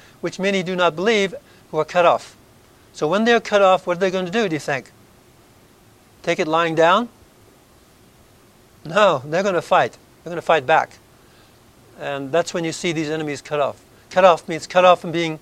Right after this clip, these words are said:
cut off among my people who have the covenant. It says in verse eleven.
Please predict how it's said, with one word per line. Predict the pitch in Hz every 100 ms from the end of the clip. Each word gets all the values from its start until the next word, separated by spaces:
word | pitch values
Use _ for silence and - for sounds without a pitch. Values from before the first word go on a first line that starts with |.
| _ _ _ _
cut | - 165
off | 165 160
among | 170 160
my | 160
people | - 233 185
who |
have | 156
the | 160
covenant. | - 240 170 120 _ _ _ _
It | -
says | 156
in | 151
verse | 139 151
eleven. | 151 180 147